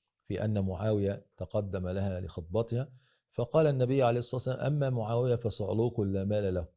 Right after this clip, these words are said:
لو كان أخذ مئة من الإبل، يعني، كان صار سريا. فهذه لم تصح.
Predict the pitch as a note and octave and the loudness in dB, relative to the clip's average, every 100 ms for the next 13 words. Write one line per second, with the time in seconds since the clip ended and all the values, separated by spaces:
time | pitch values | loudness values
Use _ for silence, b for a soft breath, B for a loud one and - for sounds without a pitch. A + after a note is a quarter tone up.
0 | - F2 E2 A2 - A2+ G2+ F#2 G#2+ F#2+ | -12 -8 -4 -4 -2 -2 -2 -2 -6 -6
1 | F2 - G#2+ A2+ D3 - _ _ _ - | -8 -8 -4 -4 -4 -8 _ _ _ -12
2 | G2+ G2+ G#2 G2+ G#2+ G#2 G2 G2 F#2+ F#2 | -8 -6 -8 -6 -4 -2 -4 -8 -8 -8
3 | - G#2+ G#2+ G2 - F#2+ G2+ F2 D2 - | 0 2 4 2 0 2 4 2 -4 -12
4 | _ _ _ _ _ _ _ _ B2+ D3 | _ _ _ _ _ _ _ _ 0 2
5 | C#3 A#2+ A#2 G2+ F2+ - | 2 2 0 -4 -8 -10